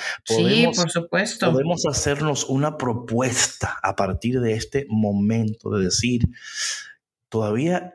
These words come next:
Speaker 2: hay tiempo para yo dar lo mejor de mi vida a Dios. Hay, hay tiempo para darle lo, lo mejor de mi tiempo a Dios", ¿verdad? Y esto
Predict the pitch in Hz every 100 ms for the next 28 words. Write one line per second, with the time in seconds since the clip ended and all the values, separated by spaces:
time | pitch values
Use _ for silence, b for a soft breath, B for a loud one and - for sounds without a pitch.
0 | - 147 151 - 151 165 185 170 - 107
1 | 107 101 101 113 113 113 104 101 98 -
2 | 120 123 107 101 101 98 95 92 95 -
3 | - 110 110 - 117 113 - 156 165 147
4 | - 107 104 B B B 113 107 110 123
5 | 135 127 127 120 113 98 123 120 104 -
6 | 127 147 135 117 104 92 98 98 92 -
7 | 95 95 113 131 135 - B B B B
8 | - 135 147 202 190 202 120 98 -